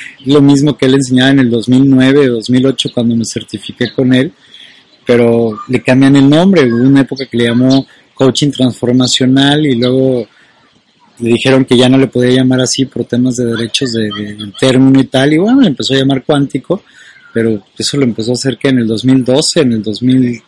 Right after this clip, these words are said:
catorce probablemente, hace cuatro años, ¿no? Pero bueno, el chiste es que de todas maneras todo eso ya,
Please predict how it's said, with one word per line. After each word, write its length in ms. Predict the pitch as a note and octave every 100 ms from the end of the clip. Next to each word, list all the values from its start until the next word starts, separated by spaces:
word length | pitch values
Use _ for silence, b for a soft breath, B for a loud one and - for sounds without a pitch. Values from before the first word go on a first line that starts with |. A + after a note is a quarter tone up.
| _ _
catorce 540 | A2+ - F3+ G#3+ -
probablemente, 600 | C#3 B2+ C#3 C#3+ F3 G#3+
hace 180 | C3+ B2+
cuatro 360 | - C3 - F3+
años, 360 | A3 C#3+ -
¿no? 200 | B2+ F#3 -
Pero 180 | B2
bueno, 260 | C3 C#3+ A#2+ B B B B B
el 100 | C3
chiste 280 | A#2+ E3+ G3
es 80 | F3+
que 140 | -
de 200 | D3 C#3
todas 200 | B2+ D#3+
maneras 320 | E3 D#3 D#3
todo 180 | - D3+
eso 200 | D#3 -
ya, 280 | C#3+ C#3+ D3